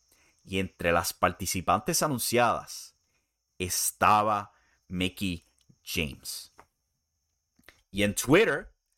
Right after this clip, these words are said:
la mencionaron, sí, la campeona mundial de las Knockouts de Impact Wrestling va a ser parte del Royal Rumble este año.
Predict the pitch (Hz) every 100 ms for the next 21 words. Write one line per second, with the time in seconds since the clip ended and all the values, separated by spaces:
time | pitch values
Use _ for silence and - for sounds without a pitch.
0 | _ _ 95 117 110 101 - 98 123 196
1 | 226 - - - 131 160 127 113 131 110
2 | - 123 180 226 208 170 147 151 180 180
3 | 160 131 127 135 147 - 131 - 117 123
4 | 131 143 131 160 - 143 - - 117 117
5 | 165 156 - 151 143 143 143 147 139 123
6 | 113 127 135 117 123 123 123 120 117 -
7 | - 120 101 104 101 76